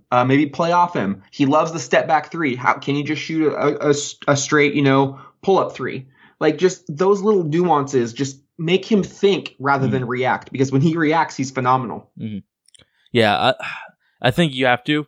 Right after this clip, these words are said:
Speaker 2: but I, I mean, when it's clutch time, I would put Mo or Al Farouk on him. I mean, that dude, he's fucking fantastic. And
Speaker 1: I mean, Mo, Mo may not be on the team, so I
Speaker 2: Sure,
Speaker 1: don't know
Speaker 2: sure,
Speaker 1: if
Speaker 2: sure.
Speaker 1: we'll be
Speaker 2: Yeah, and, and,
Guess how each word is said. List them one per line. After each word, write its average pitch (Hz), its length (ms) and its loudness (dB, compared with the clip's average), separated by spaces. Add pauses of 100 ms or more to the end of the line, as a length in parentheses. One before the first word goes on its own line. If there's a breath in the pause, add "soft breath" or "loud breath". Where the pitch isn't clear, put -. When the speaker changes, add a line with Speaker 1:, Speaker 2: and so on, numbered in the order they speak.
Speaker 2:
but 98 140 -4
I, - 60 -4 (220)
I 127 60 -2
mean, 123 220 0
when 117 140 -2
it's 107 180 -6
clutch 117 340 0
time, 127 180 2
I 104 80 4
would 98 160 0
put 98 160 -4
Mo 101 220 0
or 101 240 -2
Al 95 160 -2
Farouk 95 320 -4
on 104 180 2
him. 113 180 -2 (380)
I 107 40 -14
mean, 101 240 -14 (280)
that 139 160 0
dude, 214 220 0 (140)
he's 247 640 -4 (920)
fucking 143 300 0
fantastic. 110 800 0 (720)
And 101 440 0
Speaker 1:
I - 20 2
mean, 147 220 2
Mo, 180 260 0
Mo 185 220 0
may 180 120 0
not 165 200 0
be 147 80 -2
on 135 80 -2
the 117 80 -6
team, 139 320 -4
so 123 320 0
I - 60 0
Speaker 2:
Sure, 135 80 6
Speaker 1:
don't 107 100 2
know 147 60 -2
Speaker 2:
sure, 135 80 4
Speaker 1:
if 107 40 0
Speaker 2:
sure. 117 120 2
Speaker 1:
we'll 135 100 -4
be 139 100 -2
Speaker 2:
Yeah, 202 260 -2
and, 190 160 0
and, 156 240 -2